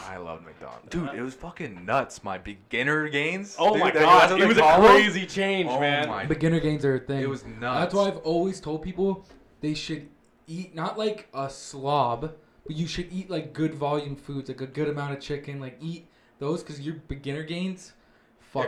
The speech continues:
Speaker 1: Yeah,
Speaker 3: dude.
Speaker 1: 'cause I didn't care about eating till, like, I don't know, a year after that.
Speaker 2: Yeah, that's
Speaker 1: Like,
Speaker 2: true.
Speaker 1: a while.
Speaker 2: That's
Speaker 1: 'Cause
Speaker 2: when you
Speaker 1: then I
Speaker 2: started
Speaker 1: became
Speaker 2: talk-,
Speaker 1: a freak. I was a, I was a freak with
Speaker 2: you started
Speaker 1: eating.
Speaker 2: talking about,
Speaker 1: I
Speaker 2: "I
Speaker 1: wouldn't
Speaker 2: only
Speaker 1: eat
Speaker 2: eat,
Speaker 1: bread.
Speaker 2: I
Speaker 1: I
Speaker 2: only
Speaker 1: wouldn't
Speaker 2: eat
Speaker 1: do
Speaker 2: after
Speaker 1: nothing.
Speaker 3: Yeah,
Speaker 2: seven P M."
Speaker 3: you,
Speaker 1: I would
Speaker 3: you were
Speaker 1: fast. I was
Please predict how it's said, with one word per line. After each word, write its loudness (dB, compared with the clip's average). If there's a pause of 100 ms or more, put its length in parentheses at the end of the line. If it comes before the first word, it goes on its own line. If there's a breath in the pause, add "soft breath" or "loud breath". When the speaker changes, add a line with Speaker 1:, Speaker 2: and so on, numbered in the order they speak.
Speaker 1:
Yeah, -20
Speaker 3:
dude. -10
Speaker 1:
'cause -4
I 0
didn't -6
care -4
about -4 (600)
eating -14 (240)
till, -14
like, -16
I -12
don't -12
know, -20
a -20
year -14 (120)
after -12
that. -10
Speaker 2:
Yeah, -4
that's -6
Speaker 1:
Like, -4
Speaker 2:
true. -6
Speaker 1:
a -4
while. -6
Speaker 2:
That's -
Speaker 1:
'Cause -2
Speaker 2:
when -4
you -4
Speaker 1:
then 4
I 6
Speaker 2:
started 4
Speaker 1:
became 2
Speaker 2:
talk-, 4
Speaker 1:
a -4
freak. 0
I 4
was 0
a, -4
I 0
was 0
a -4
freak -8
with -6
Speaker 2:
you -8
started 0
Speaker 1:
eating. -8
Speaker 2:
talking 4
about, -6
Speaker 1:
I 2
Speaker 2:
"I 4
Speaker 1:
wouldn't 4
Speaker 2:
only 2 (100)
Speaker 1:
eat -8
Speaker 2:
eat, -8
Speaker 1:
bread. 2
Speaker 2:
I 2
Speaker 1:
I 2
Speaker 2:
only 2
Speaker 1:
wouldn't 2
Speaker 2:
eat 0
Speaker 1:
do 4
Speaker 2:
after -2
Speaker 1:
nothing. 0
Speaker 3:
Yeah, 0
Speaker 2:
seven 0
P 2
M." 0
Speaker 3:
you, 2
Speaker 1:
I 2
would -4
Speaker 3:
you 6
were 6
Speaker 1:
fast. -4
I 2
was 4